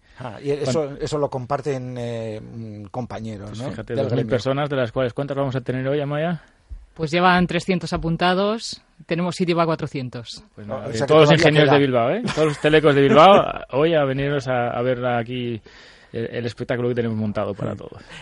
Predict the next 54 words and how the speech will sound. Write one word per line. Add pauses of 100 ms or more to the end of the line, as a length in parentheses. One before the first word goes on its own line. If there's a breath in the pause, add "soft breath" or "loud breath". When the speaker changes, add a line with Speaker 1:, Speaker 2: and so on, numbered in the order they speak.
Speaker 1:
Anda
que
no
ha
pasado,
<clears throat>
perdón,
la,
la
Escuela
de
los
Telecos,
anda
que
no
ha
pasado
etapas
desde
mil
novecientos
noventa
y
uno.
Es
que,
eh,
veinticinco
años
dan
para
tanto. (400 loud breath)
A
ver,
lo
primero
que
se
me
ocurre,
pues
porque
hay
que
adaptarse
a
los
distintos
sistemas
de
enseñanza,
a
cómo,